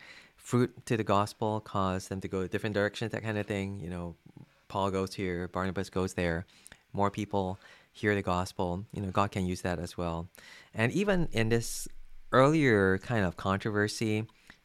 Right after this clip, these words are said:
about, um, you know, should the Gentiles do this and that, the result of that is actually the church is strengthened. They are even more affirming of the fact that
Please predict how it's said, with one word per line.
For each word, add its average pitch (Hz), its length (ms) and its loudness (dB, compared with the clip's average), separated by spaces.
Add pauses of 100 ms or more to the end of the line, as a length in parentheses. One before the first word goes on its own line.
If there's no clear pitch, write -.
about, 90 420 -4 (120)
um, 90 500 -6
you 98 120 -8
know, 85 240 -8 (240)
should - 340 -8 (100)
the 87 100 -6
Gentiles 92 340 -2
do 101 100 -2
this 90 220 0
and 87 140 -2
that, 87 260 -2 (200)
the 113 100 4
result 151 340 6
of 101 140 2
that 92 260 2
is - 80 -12
actually 120 300 -2
the 107 80 2
church 113 260 0
is 98 80 -2
strengthened. - 420 0 (520)
They 110 80 2
are 110 120 4 (120)
even 160 340 2
more 123 240 2
affirming 101 600 0
of 82 80 -4
the 85 80 -6
fact 90 240 -8
that - 160 -8